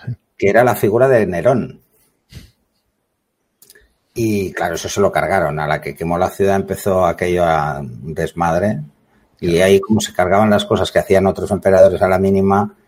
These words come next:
Speaker 2: por si acaso el pueblo se sublevaba, pues esto es una de las cosas que se han perdido, pero ahí había un coloso. Y por eso se le llama Coloseo.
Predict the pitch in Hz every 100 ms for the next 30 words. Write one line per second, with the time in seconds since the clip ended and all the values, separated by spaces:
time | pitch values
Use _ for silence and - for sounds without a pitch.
0 | - - - - 73 73 87 - 87 -
1 | _ _ - 73 - 87 85 82 78 76
2 | 67 _ _ - - 82 78 76 - 90
3 | 78 82 92 92 - - - - - _
4 | - 85 85 82 - 101 95 - 98 98
5 | 98 92 85 - 120 90 - - 85 80
6 | 82 87 101 104 82 - - 78 82 87
7 | 85 78 69 73 - - _ _ _ -
8 | _ _ _ _ _ _ 82 82 78 98
9 | 101 95 98 101 - 87 80 80 - 90
10 | 67